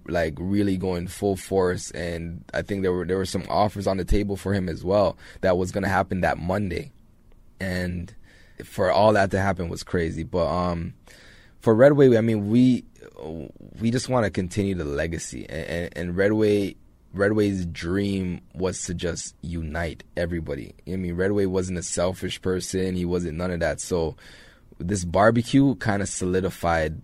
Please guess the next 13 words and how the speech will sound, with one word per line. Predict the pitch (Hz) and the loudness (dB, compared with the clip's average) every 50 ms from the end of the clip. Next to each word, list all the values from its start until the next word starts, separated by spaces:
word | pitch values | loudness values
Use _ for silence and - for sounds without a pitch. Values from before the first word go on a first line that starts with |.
| - - - | -16 -14 -10
the | 80 | -10
purpose | - - - - 90 87 87 - 71 71 - - - - | -10 -8 -4 -2 -2 -2 -2 -4 -6 -6 -8 -10 -12 -10
of, | - 76 80 80 73 69 - - - | -6 -6 -6 -6 -6 -10 -10 -8 -6
of | 82 82 76 | -6 -2 -2
Red | 87 82 85 | -2 0 0
Way's | 85 87 80 78 78 71 - - - - - | 0 -2 -2 -2 -4 -6 -10 -14 -14 -14 -10
journey, | - - 85 85 80 69 62 64 | -6 -4 -4 -4 -4 -6 -8 -8
you | 71 82 | -8 -6
know | 85 | -6
what | 82 | -6
I'm | 80 82 85 | -6 -6 -8
saying? | - - 78 80 82 | -6 -6 -6 -4 -4
Like, | 78 73 73 - | -4 -4 -6 -8